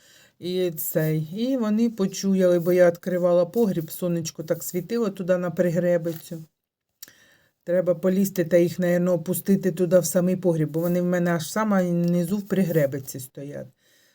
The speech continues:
Щоб, як буде, не дай Бог, величенький мороз, щоб їх не прихватило.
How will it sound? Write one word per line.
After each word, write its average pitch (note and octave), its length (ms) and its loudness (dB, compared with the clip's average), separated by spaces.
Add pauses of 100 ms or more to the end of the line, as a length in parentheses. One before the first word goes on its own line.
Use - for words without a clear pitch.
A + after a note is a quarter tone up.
(120)
Щоб, E3+ 300 -6
як F3 180 0
буде, E3+ 720 -2
не E3+ 120 0
дай E3+ 160 8
Бог, E3+ 260 2
величенький E3+ 640 0
мороз, F#3+ 320 -2
щоб D#3 280 -4
їх E3 160 -4
не E3+ 100 -2
прихватило. D#3 800 -6